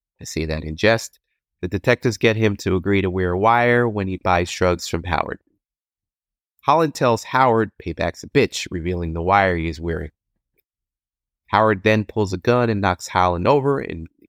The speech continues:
briefly holds a kid hostage before running away. J C gives chase and follows Howard into a vacant lot where they tussle and wrestle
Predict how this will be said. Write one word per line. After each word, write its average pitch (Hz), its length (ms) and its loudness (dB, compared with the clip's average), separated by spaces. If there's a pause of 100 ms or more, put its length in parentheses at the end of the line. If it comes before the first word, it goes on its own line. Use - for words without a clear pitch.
briefly 101 380 2
holds 92 280 0
a - 60 -16
kid 98 200 -2
hostage 113 460 -2
before 87 320 -4
running 85 260 -2
away. 127 440 0 (880)
J 131 180 2
C 123 180 -4
gives 123 240 0
chase 123 360 2
and 107 120 -8
follows 101 340 2
Howard 101 360 2
into 95 260 -4
a 87 40 -4
vacant 101 380 0
lot 98 280 2
where 98 120 0
they 85 120 2
tussle 101 440 0
and 87 100 -2
wrestle 107 440 0